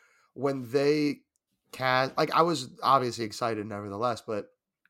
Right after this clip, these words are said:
when they cast Stellan Skarsgård is when I went,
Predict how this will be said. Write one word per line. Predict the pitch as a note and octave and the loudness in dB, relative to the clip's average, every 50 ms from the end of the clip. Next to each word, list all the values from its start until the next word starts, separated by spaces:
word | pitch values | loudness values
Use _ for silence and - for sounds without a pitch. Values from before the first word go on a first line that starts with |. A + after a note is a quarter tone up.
| _ _ _ _ _ _ _ - - _ | _ _ _ _ _ _ _ -20 -14 _
when | - C#3 C#3+ | -6 -4 -4
they | C#3 C3+ | -4 -6
cast | - - A#2+ A#2 A2+ A#2+ - - - - | -8 -6 -4 -2 -2 -2 -4 -8 -12 -8
Stellan | - A#2 A2 G#2 G2+ G2 | -4 -2 -2 -2 -4 -6
Skarsgård | - G#2 G#2 G2+ G#2 G2 - - G#2 G2 G2 G2+ F#2+ - - _ | -8 -6 -6 -6 -6 -8 -8 -6 -6 -6 -6 -6 -10 -14 -16 _
is | - B2+ B2+ A2 | -10 -10 -8 -6
when | A#2 A#2 A2+ A2+ | -6 -6 -4 -4
I | G#2+ G#2 | -4 -4
went, | G#2 G#2 G#2 G2+ G2+ G#2 - - | -6 -8 -8 -10 -12 -16 -18 -20